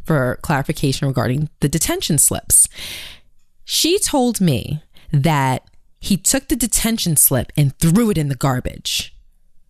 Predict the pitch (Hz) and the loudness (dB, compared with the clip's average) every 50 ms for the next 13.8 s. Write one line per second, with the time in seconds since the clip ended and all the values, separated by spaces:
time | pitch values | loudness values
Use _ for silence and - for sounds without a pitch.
0 | - - 180 190 208 - - 156 - 135 - - - - - - - - - - | -6 -2 0 2 2 2 0 0 -2 -2 -4 -4 -4 -6 -10 -14 -16 -16 -16 -18
1 | - - - - - - - _ - - _ - - - 160 165 190 208 - - | -20 -20 -20 -20 -20 -20 -20 _ -20 -20 _ -6 -2 0 2 2 4 2 2 2
2 | 151 143 - - - - 170 - - 139 139 - - 440 - - - - - 190 | 0 -2 -4 -6 -6 -4 -2 0 0 -2 -2 -2 -4 -2 0 0 0 2 2 0
3 | 170 - - - - - - 196 - 226 - - 120 - - - - - - - | 0 0 0 -2 -2 -2 -4 -4 -2 -2 -2 -2 -2 -4 -2 -2 -2 -2 -2 -2
4 | - 233 - - - 135 147 135 110 123 147 170 196 - - 427 480 466 - - | -2 -4 -2 0 0 2 2 2 2 0 0 -2 -2 -2 -2 -2 -2 -2 -2 -4
5 | - - - - - - - - - - - - - - - - - - - - | -4 -6 -8 -10 -10 -10 -12 -12 -8 -6 -4 -4 -4 -4 -6 -8 -10 -10 -6 -2
6 | - 254 277 302 294 277 240 208 - 285 294 320 339 359 359 370 381 - - - | 0 2 2 2 2 0 0 0 0 0 2 4 4 4 4 2 2 0 -2 -2
7 | - 247 240 269 277 285 294 330 370 427 508 494 - - - - 233 208 220 - | 0 2 4 4 4 4 4 4 2 2 0 -2 -6 -6 -2 0 2 2 2 0
8 | - - 247 226 226 - 277 277 - - 330 320 - - 208 226 202 196 165 156 | 0 0 0 -2 -2 -2 -2 0 0 0 0 2 0 2 2 2 2 2 0 -2
9 | 147 - 165 160 165 180 240 240 - - - 180 170 - - - 160 151 165 180 | 0 0 2 2 2 0 -2 -2 -2 0 0 0 0 0 -2 -2 -2 0 0 -2
10 | 180 214 226 247 247 - - - - - - - 202 - - 170 - - - - | -2 0 0 0 -2 -2 -6 -14 -12 -6 -2 0 2 2 2 2 0 -2 -2 0
11 | 175 170 143 135 - - 139 131 - - - - - - - 147 120 131 - - | 0 2 2 2 0 0 0 0 0 0 2 2 0 0 0 0 2 2 2 2
12 | - - - 147 - _ _ _ - - - - - - - - - 226 240 226 | 0 -2 -6 -8 -10 _ _ _ -20 -20 -20 -20 -18 -16 -10 -4 0 0 2 2
13 | 202 196 - - 302 453 - - - - - 165 139 131 117 - | 0 -2 -2 -2 0 0 0 -2 -2 -2 -2 0 0 0 -2 -6